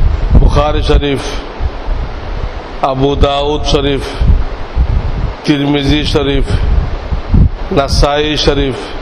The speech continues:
ابن ماجہ۔ تو এখানে তো বলেই দেওয়া হয়েছে সর্বোত্তম কে।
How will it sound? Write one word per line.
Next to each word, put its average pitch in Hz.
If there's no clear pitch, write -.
ابن 135
ماجہ۔ 120
تو 160
এখানে 165
তো 170
বলেই 175
দেওয়া 185
হয়েছে 170
সর্বোত্তম 156
কে। 131